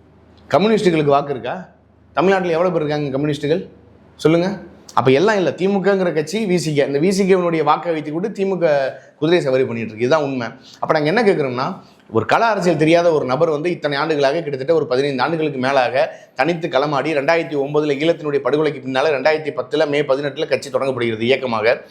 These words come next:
மீண்டும் கட்சியாக உருவெடுக்கப்படுகிறது. தொடர்ச்சியாக ஒரு ஆறு ஆண்டுகள் பயணிக்கிறாங்க. ரெண்டாயிரத்தி பதினாறு சட்டமன்ற தேர்தலை சந்திக்கிறாங்க, ரெண்டாயிரத்தி பத்தொன்பது நாடாளுமன்ற தேர்தல், அதுக்கு இடையில வந்து இடைத்தேர்தல், ரெண்டாயிரத்தி இருபத்தொன்னு சட்டமன்ற தேர்தல், மீண்டும் இடைத்தேர்தல், விக்கிரவாண்டி இடைத்தேர்தல், ஈரோ-, ஈரோடு கிழக்கு இடைத்தேர்தல், அப்புறம் மீண்டும் ஒரு இடைத்தேர்தலை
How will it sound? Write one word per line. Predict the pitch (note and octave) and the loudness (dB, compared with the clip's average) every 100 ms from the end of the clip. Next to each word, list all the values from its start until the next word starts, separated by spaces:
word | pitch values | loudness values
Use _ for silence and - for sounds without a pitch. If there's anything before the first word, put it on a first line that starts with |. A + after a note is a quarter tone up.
| - - | -10 0
மீண்டும் | E3 F3+ C#3+ | 2 2 2
கட்சியாக | C3 D#3+ D#3 C#3 | 2 2 2 0
உருவெடுக்கப்படுகிறது. | D3 C3+ A#2+ A#2+ G#2+ G#2+ C#3 - - - | -4 -6 -4 -4 -2 0 -2 -4 -8 -2
தொடர்ச்சியாக | C#3+ E3 E3 E3+ E3+ | 0 2 4 4 2
ஒரு | D#3+ C#3 | 0 0
ஆறு | D3 C#3 | 0 -4
ஆண்டுகள் | D3+ D3+ C3+ | -6 -8 -8
பயணிக்கிறாங்க. | C#3 B2 A2 A#2+ C#3+ | -8 -6 -6 -4 0
ரெண்டாயிரத்தி | C#3+ E3 D3 C3 | 2 0 -2 -4
பதினாறு | D3 C#3+ A#2+ | -2 -4 -4
சட்டமன்ற | C3+ D3+ C3 | -6 -2 -2
தேர்தலை | B2 B2 A#2+ | -2 -4 -4
சந்திக்கிறாங்க, | A#2+ A#2+ A2 B2 E3 - - | -6 -2 -2 -2 -6 -12 -4
ரெண்டாயிரத்தி | B2+ E3 D#3+ D3+ | 2 2 2 0
பத்தொன்பது | B2+ D3 C#3 B2+ | 0 0 0 2
நாடாளுமன்ற | C#3+ C3+ A#2 A2 | 0 -2 -6 -4
தேர்தல், | A2+ D3 C#3+ | 0 2 2
அதுக்கு | C#3+ C3+ C3 B2+ | 0 0 2 2
இடையில | D3 C3+ | 2 0
வந்து | C3+ C3 | -2 -2
இடைத்தேர்தல், | C#3+ B2 B2 C#3+ | 0 -2 -2 0
ரெண்டாயிரத்தி | C#3+ D#3 C3+ | 0 0 -2
இருபத்தொன்னு | C#3 C3+ B2+ - | -2 -4 -6 -6
சட்டமன்ற | C3 B2 G#2 | -6 -4 -2
தேர்தல், | G#2 A#2+ E3 - - - | 0 0 -2 -8 -6 2
மீண்டும் | F3 F#3 E3 C#3 | 4 4 2 2
இடைத்தேர்தல், | C#3+ D3 B2+ B2+ A#2+ | 2 2 2 2 2
விக்கிரவாண்டி | D3+ C#3 B2 A#2 | 0 0 0 -2
இடைத்தேர்தல், | B2 A2+ C3+ F3 D3 | -2 0 0 0 2
ஈரோ-, | D3+ D3 C3+ | 2 4 2
ஈரோடு | D#3 D3 C3 | 0 -2 -2
கிழக்கு | C#3 C3 | -4 -2
இடைத்தேர்தல், | A#2+ A#2 G#2+ B2 F3+ - - - | -6 -4 -2 0 0 -8 -20 -4
அப்புறம் | B2+ D#3 D3 | 0 2 2
மீண்டும் | F3+ E3+ D3 | 2 2 0
ஒரு | C3+ | 2
இடைத்தேர்தலை | C#3 C#3 B2+ A#2+ | 2 0 -2 -6